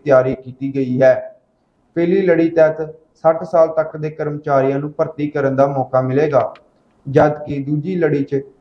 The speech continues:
ਦਸੰਬਰ ਦੋ ਹਜ਼ਾਰ ਚੌਵੀ ਤੱਕ ਬਾਹਠ ਸਾਲ ਤੋਂ ਘੱਟ ਰਹਿਣ ਵਾਲੇ ਕਰਮਚਾਰੀਆਂ ਨੂੰ ਮੌਕਾ ਦਿੱਤਾ ਜਾਵੇਗਾ। ਵਿਭਾਗ ਵੱਲੋਂ ਲਿਸਟਾਂ ਤਿਆਰ ਕਰਨ ਦੀ ਯੋਜਨਾ ਸ਼ੁਰੂ ਕਰ ਦਿੱਤੀ ਗਈ ਹੈ ਅਤੇ ਕਰਮਚਾਰੀਆਂ ਦੀ ਸਹਿਮਤੀ ਨਾਲ ਉਹਨਾਂ ਦਾ ਨਾਂ ਲਿਸਟ 'ਚ ਪਾਇਆ ਜਾਵੇਗਾ।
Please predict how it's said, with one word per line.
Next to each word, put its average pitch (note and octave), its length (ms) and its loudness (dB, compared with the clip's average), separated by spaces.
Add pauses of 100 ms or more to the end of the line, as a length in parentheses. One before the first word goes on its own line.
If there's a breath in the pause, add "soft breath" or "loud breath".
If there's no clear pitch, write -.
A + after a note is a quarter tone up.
(160)
ਦਸੰਬਰ E3 440 2
ਦੋ D#3+ 180 -2
ਹਜ਼ਾਰ D#3+ 180 0
ਚੌਵੀ D#3 340 -4
ਤੱਕ D3+ 220 0
ਬਾਹਠ C#3+ 340 2
ਸਾਲ C#3+ 240 -4
ਤੋਂ D3+ 120 -14 (120)
ਘੱਟ C#3 160 -4
ਰਹਿਣ C#3+ 320 -8
ਵਾਲੇ C#3 180 -2
ਕਰਮਚਾਰੀਆਂ C#3 680 -2
ਨੂੰ D#3 120 -8
ਮੌਕਾ C3+ 300 0
ਦਿੱਤਾ B2+ 280 2
ਜਾਵੇਗਾ। C3 420 0 (260)
ਵਿਭਾਗ D#3 380 2
ਵੱਲੋਂ D3+ 320 -4
ਲਿਸਟਾਂ D3+ 440 -6
ਤਿਆਰ D3 300 4
ਕਰਨ D3 220 -6
ਦੀ D3 120 -4
ਯੋਜਨਾ C#3 360 -4
ਸ਼ੁਰੂ E3 240 -14
ਕਰ D3+ 220 0
ਦਿੱਤੀ B2+ 320 -14
ਗਈ C3 240 -2
ਹੈ C3+ 180 2 (480)
ਅਤੇ D#3+ 160 2
ਕਰਮਚਾਰੀਆਂ D#3 720 0
ਦੀ D#3+ 100 -8
ਸਹਿਮਤੀ D3+ 440 -6
ਨਾਲ D3+ 220 0
ਉਹਨਾਂ D3 380 0
ਦਾ D3+ 160 4
ਨਾਂ C#3 160 0
ਲਿਸਟ D3 320 -6
'ਚ E3 80 -14
ਪਾਇਆ C3 300 4
ਜਾਵੇਗਾ। B2+ 520 -4